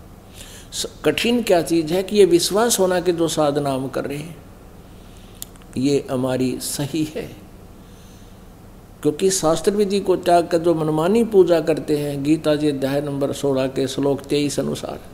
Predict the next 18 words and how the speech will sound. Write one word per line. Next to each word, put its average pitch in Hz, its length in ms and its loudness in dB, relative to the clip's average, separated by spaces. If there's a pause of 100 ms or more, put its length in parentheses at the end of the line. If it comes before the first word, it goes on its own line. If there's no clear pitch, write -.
(840)
उनकी 156 300 2
न 170 180 0
तो 156 160 0
गति 135 320 0
होती 139 360 -2
है, 160 140 0
ना 147 160 -4
कोई 135 180 -2
सुख 151 340 -6
होता 139 240 -4
है, 156 420 -8
ना 139 100 -2
उनकी 135 300 -4
कोई 135 180 -2
सिद्धि 143 440 -4
होती 135 320 -6
है। 131 260 -12
Useless। 143 1000 -2